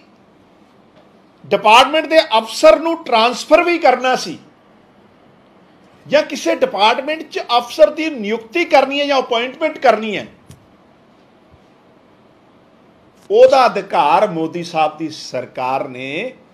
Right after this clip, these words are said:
ਇੱਕ notification ਦੁਆਰਾ ਕੁਝ ਸਾਲ ਪਹਿਲਾਂ ਬਿਲਕੁਲ ਜਿਹੜਾ ਹੈ, ਜਿਹਨੂੰ ਖੋਹ ਲਿਆ ਕਹਿੰਦੇ ਨਾ,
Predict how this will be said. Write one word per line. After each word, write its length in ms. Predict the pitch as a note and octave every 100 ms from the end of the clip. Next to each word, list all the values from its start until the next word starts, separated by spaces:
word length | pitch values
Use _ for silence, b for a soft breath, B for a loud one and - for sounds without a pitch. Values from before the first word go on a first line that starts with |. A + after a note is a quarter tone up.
| _ _ _ _
ਇੱਕ 180 | E3+ E3
notification 960 | D3+ C3+ C#3 F3+ E3 - - D3 - D3+
ਦੁਆਰਾ 500 | B2 A#2+ A#2+ C#3+ G3 - _ _ _ _ _ _ _ _ _ _ _ _ _ _ -
ਕੁਝ 120 | F3+
ਸਾਲ 300 | - E3 D#3
ਪਹਿਲਾਂ 320 | - D3+ D#3 C#3+ -
ਬਿਲਕੁਲ 440 | G3+ - G#3 D#3 A#2
ਜਿਹੜਾ 240 | C#3+ C#3
ਹੈ, 220 | A#2+ B2 E3 - _ _ _ _ -
ਜਿਹਨੂੰ 140 | G3 -
ਖੋਹ 240 | - G3+ D#4
ਲਿਆ 140 | D#4
ਕਹਿੰਦੇ 300 | C4+ B3+ C4
ਨਾ, 140 | C4+